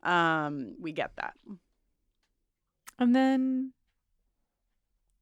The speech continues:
Speaker 2: we zip back over to the gas station.
Speaker 1: We do.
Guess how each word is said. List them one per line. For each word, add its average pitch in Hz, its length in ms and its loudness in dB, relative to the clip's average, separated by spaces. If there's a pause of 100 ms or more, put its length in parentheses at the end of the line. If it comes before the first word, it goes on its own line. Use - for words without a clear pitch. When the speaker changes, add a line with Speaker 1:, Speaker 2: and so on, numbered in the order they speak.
(140)
Speaker 2:
we 208 120 2
zip 170 220 -4
back 151 260 -8
over 156 140 -12
to 151 60 -8
the 151 100 -14
gas 151 260 -8
station. 156 540 -10 (300)
Speaker 1:
We 180 80 -16
do. 151 240 -14